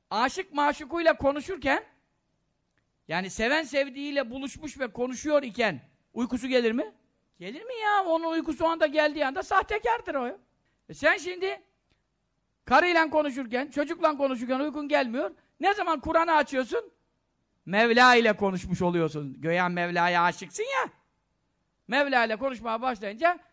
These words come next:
iki sayfa çevirdim, üçüncü sayfada gidiyorsun. Nasıl aşk? Az da namazda uyuyacaksın ya. E, tabii. E şimdi sabaha kadar uyuyorsun. Onun için Mevla Teala Davud Aleyhisselam'a vahyet. "Ey Davud!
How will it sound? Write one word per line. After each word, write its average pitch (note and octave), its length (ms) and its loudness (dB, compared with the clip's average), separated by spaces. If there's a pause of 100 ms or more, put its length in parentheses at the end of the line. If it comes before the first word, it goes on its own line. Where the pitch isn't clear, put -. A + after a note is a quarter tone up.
(180)
iki C#4 220 -2
sayfa A#3+ 320 0
çevirdim, A3 440 -6
üçüncü C#4+ 240 -12
sayfada A#3 360 -4
gidiyorsun. F#4 520 -2 (380)
Nasıl E4 240 -2
aşk? D4+ 220 -6 (600)
Az G3 180 -4
da B3+ 120 0
namazda C#4 400 0
uyuyacaksın E3 440 -2
ya. E3 200 -10 (640)
E, - 100 -16
tabii. C4 440 -8 (340)
E F#3+ 60 -8
şimdi A#3+ 520 -4 (240)
sabaha C4+ 400 2
kadar B3 260 -2
uyuyorsun. G#3+ 640 -6 (720)
Onun E3+ 120 -10
için E3+ 160 -12
Mevla E3+ 320 -4
Teala E3 400 -6
Davud D#3+ 280 -2
Aleyhisselam'a D3+ 640 -8 (520)
vahyet. D3+ 440 -6
"Ey C4 300 2
Davud! C4+ 1000 4